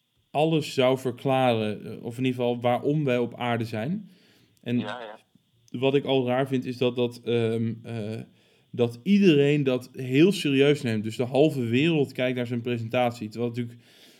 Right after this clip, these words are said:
Speaker 1: wel vaker voorkomt dat een van de krankzinnige futuroloog het, het, het, het ei van Columbus, eh, gevonden denkt te hebben. Maar nu
Speaker 2: Ja,
Speaker 1: neemt
Speaker 2: ja.
Speaker 1: iedereen dat serieus en het is echt zo'n middelmatige theorie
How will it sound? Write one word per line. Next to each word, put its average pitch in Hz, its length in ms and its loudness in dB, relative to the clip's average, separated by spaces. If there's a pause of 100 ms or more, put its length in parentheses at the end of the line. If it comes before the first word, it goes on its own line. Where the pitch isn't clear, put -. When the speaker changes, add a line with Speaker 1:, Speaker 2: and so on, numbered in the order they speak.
(120)
Speaker 1:
wel 117 300 0
vaker 127 340 -2
voorkomt 117 460 -2
dat 113 100 -6
een 123 180 -2
van 120 160 -4
de 117 220 0
krankzinnige 120 580 -2
futuroloog 120 1000 -2
het, 104 400 -12
het, 117 400 -8
het, 117 260 -8 (520)
het 113 120 -10
ei 123 240 -2
van 120 200 -4
Columbus, 123 600 0
eh, 113 80 -4 (120)
gevonden 117 420 -2
denkt 110 200 -4
te 113 80 -10
hebben. 110 420 -6 (300)
Maar 113 140 -6
nu 131 320 2
Speaker 2:
Ja, 123 100 -6
Speaker 1:
neemt 123 200 0
Speaker 2:
ja. 113 60 -6
Speaker 1:
iedereen 143 300 0
dat 120 140 -4
serieus 120 520 2
en 120 100 -6
het 117 100 -6
is 127 120 -8
echt 127 280 -12
zo'n 120 240 -4
middelmatige 123 800 -2
theorie 113 560 -2